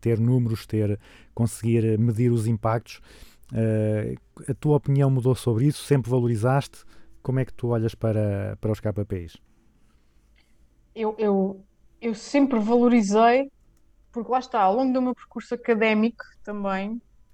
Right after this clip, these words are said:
Speaker 2: eu, eu, eu acabei de vir de uma área de números, eu acabei o secundário na área de físicas e matemáticas, porque pronto, ia para a engenharia. Portanto, os números sempre, apesar de eu não ser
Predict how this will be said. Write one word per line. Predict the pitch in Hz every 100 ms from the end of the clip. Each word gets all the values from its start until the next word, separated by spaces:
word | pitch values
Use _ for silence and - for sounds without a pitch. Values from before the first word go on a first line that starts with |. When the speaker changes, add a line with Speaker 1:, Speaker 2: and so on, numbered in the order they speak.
| 226 214
Speaker 2:
eu, | 262 277 285
eu, | 285 294 254
eu | 240 254
acabei | - 269 285
de |
vir | 240 277
de |
uma | 285 277
área | 277 311
de |
números, | 311 302 262 262 -
eu | 190 175 -
acabei | 196 214 208 220
o |
secundário | 233 - 233 226 233 226 240
na | 233 214
área | 208 226
de |
físicas | - 226 214 220 240
e | 226
matemáticas, | 233 233 233 226 269 269 320 _ _ _ _ _ _ _
porque | - 202 -
pronto, | - 226 277 - -
ia | 196 196
para | 202
a |
engenharia. | 202 226 240 311 294 294 339 _ _ _ _ - _
Portanto, | - 226 262
os |
números | 269 302 294
sempre, | 320 285 269 277 254
apesar | 247 240 233 247 285
de | 269
eu |
não | 269
ser | 277 269